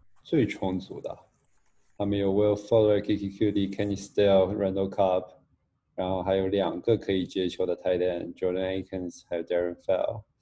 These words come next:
所以我觉得他们的整个，然后引入了 David Johnson、Duke Johnson 之后，两个人就是一个 dual threat 在后场，就他们所有的武器还是很充足的。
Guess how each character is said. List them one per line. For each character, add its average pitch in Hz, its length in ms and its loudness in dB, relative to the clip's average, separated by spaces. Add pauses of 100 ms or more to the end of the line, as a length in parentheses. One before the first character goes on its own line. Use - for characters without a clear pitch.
(540)
所 - 180 -8
以 - 0 -
我 127 120 2
觉 123 120 4
得 117 80 -4
他 156 120 2
们 165 180 0
的 120 460 6
整 92 320 2
个， 101 520 6 (200)
然 92 120 -6
后 104 120 2
引 98 200 0
入 101 120 2
了 101 60 4
David 101 280 2
Johnson、 101 400 -2
Duke 95 240 -4
Johnson 95 380 -4
之 95 160 -6
后， 90 360 2 (440)
两 90 220 -2
个 92 120 -4
人 92 380 -4
就 95 120 -6
是 92 140 -10
一 92 40 -4
个 87 100 -4
dual 92 320 0
threat 92 480 -2 (120)
在 82 140 2
后 87 240 -4
场， - 260 -8 (340)
就 110 120 -8
他 143 100 -6
们 147 240 -2 (220)
所 117 320 2
有 160 100 6
的 120 140 4
武 101 180 0
器 - 320 -4
还 98 160 0
是 110 160 -2
很 95 140 -4
充 123 260 -4
足 - 180 -12
的。 - 120 -20